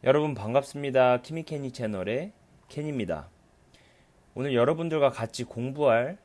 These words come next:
주제는 바로 프라이어리제이션이 되겠는데요. 이 주제를 딱 생각을 하시면, 어, 우선순위 매기는 주제가 되겠죠. 근데 여러분들이 흔히 알고 있는, 어, 우선순위가 가장 높은 문제가 나올 거라고 생각을 하시는데,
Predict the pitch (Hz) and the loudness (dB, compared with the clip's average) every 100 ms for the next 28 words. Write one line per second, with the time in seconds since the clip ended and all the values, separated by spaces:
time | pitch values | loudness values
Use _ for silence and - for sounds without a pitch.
0 | _ - 104 104 104 110 90 101 135 - | _ -16 -6 -6 -6 -6 -6 -4 -4 -8
1 | - 165 151 131 117 104 98 98 104 98 | -6 -4 -2 -4 -4 -6 -6 -6 -10 -12
2 | 87 90 90 78 78 87 82 - _ _ | -12 -12 -12 -12 -8 -8 -10 -18 _ _
3 | _ _ _ 127 131 123 147 139 156 - | _ _ _ -8 -6 -4 -4 -2 -4 -4
4 | 190 202 165 143 143 107 101 85 - _ | -6 -2 -2 -4 -6 -6 -8 -8 -14 _
5 | _ 85 87 87 120 170 214 185 131 101 | _ -12 -10 -6 -4 -2 -4 -4 -8 -8
6 | 127 95 92 107 101 92 92 95 90 - | -10 -10 -8 -8 -8 -10 -8 -6 -6 -10
7 | 78 - 98 147 _ _ - - - _ | -16 -10 -10 -10 _ _ -20 -20 -20 _
8 | - 147 131 160 156 151 156 202 202 110 | -6 2 2 2 -2 -6 -4 -2 0 0
9 | 101 110 95 104 101 76 _ _ _ _ | 0 -2 -6 -6 -6 -8 _ _ _ _
10 | _ _ - 95 107 160 185 180 170 127 | _ _ -8 -4 -4 -2 -4 -4 -6 -6
11 | 120 131 107 101 131 - 170 98 80 _ | -6 -4 -2 -4 -6 -10 -10 -10 -12 _
12 | - 104 117 123 98 92 101 120 107 104 | -10 -8 -4 -4 -2 -2 -4 -4 -4 -6
13 | 156 151 135 110 123 160 143 87 82 90 | -6 -6 -4 -8 -8 -12 -10 -8 -6 -8